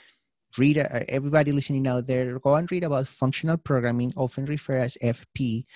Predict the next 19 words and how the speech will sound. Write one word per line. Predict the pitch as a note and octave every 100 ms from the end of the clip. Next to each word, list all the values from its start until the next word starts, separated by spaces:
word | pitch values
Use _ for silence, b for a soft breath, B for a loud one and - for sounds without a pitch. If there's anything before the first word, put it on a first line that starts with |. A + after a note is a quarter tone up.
| B B
And | C3 C3 B2+ -
that | B2+ C3+ D3
one | E3
talks, | - E3+ -
uh, | D3 C3+
that, | C#3+ C#3
that | D3 D#3
one, | F3+ -
uh, | B2+ A#2+ D3 -
one | C3+
of | D3
the | D3
fundamentals | - C3 A#2+ A#2 A#2 B2 -
is | A2+
purity. | - - A#2+ G#2+ G2 G2 -
So | - D#3+
in | E3
a |
nutshell, | E3 F#3 - B3 D4+